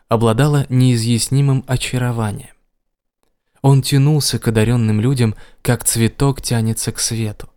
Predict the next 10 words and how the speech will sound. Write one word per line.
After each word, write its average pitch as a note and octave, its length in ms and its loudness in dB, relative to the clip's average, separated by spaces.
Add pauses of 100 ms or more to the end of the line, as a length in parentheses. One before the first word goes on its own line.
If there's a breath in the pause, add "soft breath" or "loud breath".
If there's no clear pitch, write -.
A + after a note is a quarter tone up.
(720)
Он A2 220 4
находил A2 420 2
радость A2+ 320 0
в - 60 -4
созерцании A2+ 640 0
законченности A2+ 880 -2
и B2 180 -2
совершенства A2+ 960 -2
такого G#2+ 400 -4
существа. - 760 -8